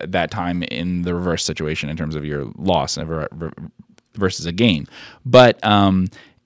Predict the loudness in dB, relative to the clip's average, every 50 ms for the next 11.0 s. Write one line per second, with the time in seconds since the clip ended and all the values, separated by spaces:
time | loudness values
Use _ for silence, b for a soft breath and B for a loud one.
0 | _ 2 4 6 6 6 6 6 6 8 6 6 6 4 4 2 -2 -2 -2 -4
1 | -8 -8 -6 -4 -4 -4 -2 -2 -2 -2 0 0 0 0 -2 -4 -6 -8 -12 _
2 | _ _ _ _ _ _ -8 -6 -6 -6 -8 -10 -10 -10 -10 -10 -10 -6 -4 0
3 | 2 2 4 4 4 2 2 2 2 0 0 0 -2 -10 -12 -14 -16 -14 -12 0
4 | 2 4 6 6 4 4 2 0 2 2 4 4 4 2 0 -2 -4 -4 -2 -2
5 | -2 -4 -6 -2 0 2 2 2 0 0 -2 -2 -4 -4 -4 -4 -6 -8 _ -4
6 | 0 2 4 4 4 6 4 4 2 0 -2 -2 -2 -2 -4 -4 -6 -6 -6 -6
7 | -8 -8 -6 -2 -2 -2 -2 0 -2 -2 -2 -2 -4 -8 _ _ -20 -12 -10 -10
8 | -10 -10 -14 -20 -20 _ _ _ 0 2 4 4 4 2 0 0 0 4 6 6
9 | 6 6 4 2 0 2 2 2 2 0 0 -2 -2 -4 -4 -4 -4 -4 -4 -4
10 | -6 -8 -6 -6 -6 -6 -6 -6 -8 -8 -8 -8 -8 -6 -6 -6 -6 -8 -10